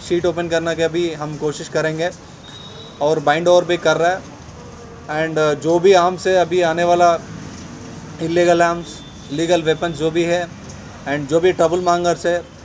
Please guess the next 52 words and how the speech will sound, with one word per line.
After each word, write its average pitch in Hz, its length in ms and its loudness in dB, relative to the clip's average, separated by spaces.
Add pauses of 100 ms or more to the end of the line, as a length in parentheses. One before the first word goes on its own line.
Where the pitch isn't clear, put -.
(100)
ये 139 60 -4
तमाम 180 360 0
लोगों 175 220 2
को 170 100 2
request 170 400 -4
कर 165 140 2
रहा 170 120 0
है, 165 200 -4
जो 156 160 -2
भी 170 160 0
आपका 165 280 2
area 160 300 2
में 165 420 -4
घूम 156 240 -6
के 165 180 0 (400)
आपको 139 260 0
issue 156 260 -2
कर 165 120 2
रहा 165 100 4
है, 160 80 -2
nuisance 165 320 -6
कर 165 180 2
रहा 160 120 2
है, - 280 -8 (580)
डायल 151 200 4
हंड्रेड 180 260 2
करो। 175 420 2 (100)
हमारे 151 280 -4
डीसीपी 160 400 0
ऑफिस 165 280 4
का 170 140 4
भी 160 140 -4
control 160 260 -2
room 165 140 -6
का 165 120 0
number 160 280 0
है, 165 180 -2 (280)
एसीपी 151 380 -2
ऑफिस 160 320 2
का 170 120 -2
control 151 360 -6
room 160 120 -6
का 156 100 -2
number 156 300 -4
है, 156 100 -6 (460)
सब 156 160 -2
number 160 280 0
अभी 160 280 0
website 139 480 -2
में 160 100 -2
available 156 360 -2
है, 165 120 -4